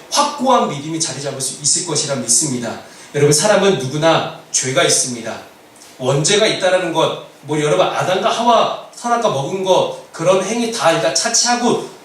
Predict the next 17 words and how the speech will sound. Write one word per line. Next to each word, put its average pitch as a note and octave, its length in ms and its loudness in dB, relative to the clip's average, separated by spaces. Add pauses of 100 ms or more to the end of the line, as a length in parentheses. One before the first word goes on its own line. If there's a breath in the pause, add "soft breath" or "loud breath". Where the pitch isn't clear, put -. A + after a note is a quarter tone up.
그냥 G3+ 280 2
아담과 A#3 400 0
하와가 A#3 200 4
죄를 - 260 0
지어서 F#3+ 340 0
그게 D#3 220 -8
뭐 A#3 160 -2
유전돼서 G3 540 0
내려왔다는 F3 580 0 (180 loud breath)
그런, F3 380 -2 (480 loud breath)
어, B2 320 -8
뭐 D3 180 0
비과학적인 G3 800 0
이야기는 E3 400 -2
잠깐 - 300 -8
잠시 - 320 -2
접어두고요. C#3+ 840 -6